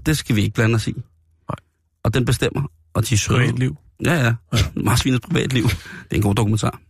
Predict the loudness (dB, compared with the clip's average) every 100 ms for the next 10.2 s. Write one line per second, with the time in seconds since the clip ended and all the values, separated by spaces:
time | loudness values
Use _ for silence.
0 | _ -4 0 2 0 0 0 0 0 0
1 | 0 0 0 0 0 -2 0 0 0 -2
2 | -8 -6 0 2 2 0 0 -2 0 0
3 | 2 2 0 0 0 0 2 2 2 2
4 | 2 2 0 -4 -12 -10 -12 -4 0 2
5 | 2 2 -2 -2 -2 2 2 0 -2 -4
6 | -10 -4 -2 0 0 -2 -4 0 0 2
7 | 0 2 2 2 0 0 2 2 4 2
8 | 2 0 0 0 -2 -4 -6 -4 0 2
9 | 2 0 -2 -4 -18 _ _ _ 0 0
10 | 0